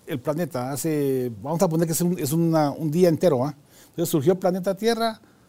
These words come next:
como a las seis de la mañana surgió las primeras partículas vivas, que eran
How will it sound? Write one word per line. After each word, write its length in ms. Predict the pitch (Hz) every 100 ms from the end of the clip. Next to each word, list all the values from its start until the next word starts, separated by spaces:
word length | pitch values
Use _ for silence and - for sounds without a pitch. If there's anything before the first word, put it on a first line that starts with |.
| _ _
como 180 | 139 147
a 20 |
las 140 | 147
seis 140 | 131 196
de 80 | 190
la 100 | 175
mañana 320 | 160 185 196
surgió 420 | 165 147 175 180
las 120 | 175
primeras 260 | 160 160 165
partículas 800 | 156 151 165 175 160 - - - _ _ -
vivas, 540 | 160 226 240 - - - - _ _ -
que 140 | 131
eran 280 | 151 165 151